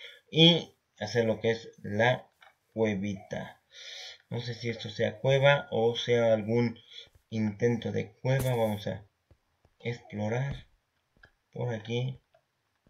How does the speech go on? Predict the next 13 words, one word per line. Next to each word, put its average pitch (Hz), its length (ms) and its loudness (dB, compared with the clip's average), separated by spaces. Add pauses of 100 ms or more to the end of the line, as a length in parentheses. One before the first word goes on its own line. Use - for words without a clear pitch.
(220)
Porque 107 300 -8
nuestro 104 240 -4
amigo 107 240 0
el 104 120 -2
Creeper, 123 440 0 (640)
muérete. 123 760 4 (1200)
Y, 135 300 2
mm, 110 1080 -4 (680)
creo 135 120 -6
que 131 80 -2
sí 110 120 -6
es 107 120 -6
cueva. 113 560 2